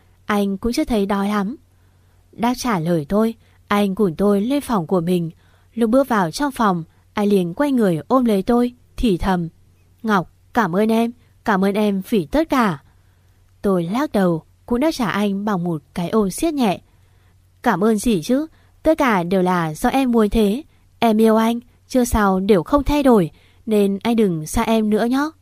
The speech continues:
Phong." Đây là lần đầu tiên tôi gọi tên của chú, lần đầu tiên tôi thẳng thắn mình đối diện với chú như vậy. "Anh của tôi, chú của tôi, mãi mãi luôn đặc biệt như thế, mãi to lớn ở trong tim tôi như thế,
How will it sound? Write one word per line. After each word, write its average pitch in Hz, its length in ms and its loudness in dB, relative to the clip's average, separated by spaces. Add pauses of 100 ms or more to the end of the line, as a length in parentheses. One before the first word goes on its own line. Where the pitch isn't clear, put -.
(140)
Phong." 233 360 -2 (1600)
Đây 190 340 0
là 202 180 0
lần 180 200 0
đầu 170 200 0
tiên 196 400 -2
tôi 311 160 -2
gọi 214 160 0
tên 208 260 0
của 190 200 2
chú, 202 380 0 (340)
lần 226 140 0
đầu 190 140 2
tiên 208 360 -2
tôi 320 160 -2
thẳng 233 200 -2
thắn 196 240 -2
mình 185 320 -2
đối 175 140 -2
diện 180 400 0
với 185 140 0
chú 190 200 0
như 277 200 -2
vậy. 202 260 -2 (540)
"Anh 214 220 -2
của 190 260 2
tôi, 233 280 0 (280)
chú 190 220 0
của 220 280 2
tôi, 233 280 2 (320)
mãi 226 140 2
mãi 208 340 -2
luôn 294 180 2
đặc 180 160 0
biệt 175 260 0
như 277 200 0
thế, 240 360 0 (400)
mãi 202 360 0
to 233 140 0
lớn 202 360 0
ở 226 140 -2
trong 208 340 -4
tim 233 260 0
tôi 247 220 2
như 254 200 2
thế, 233 360 0